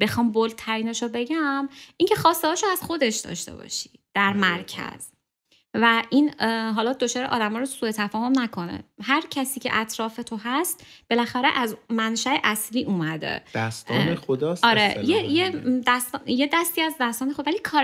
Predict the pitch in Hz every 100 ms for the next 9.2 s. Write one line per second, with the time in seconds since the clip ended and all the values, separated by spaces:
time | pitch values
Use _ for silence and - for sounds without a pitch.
0 | - 262 - 262 269 339 285 - 415 -
1 | 285 294 302 392 370 339 285 254 190 202
2 | 170 160 - - _ _ _ _ - 294
3 | 370 370 381 330 - 202 339 370 311 226
4 | 220 220 - 208 208 214 190 202 - -
5 | 190 180 170 - - - _ _ _ _
6 | _ 220 262 254 240 233 220 214 220 208
7 | 214 _ _ _ _ _ _ _ - 269
8 | 254 226 202 208 202 196 196 196 190 190
9 | 185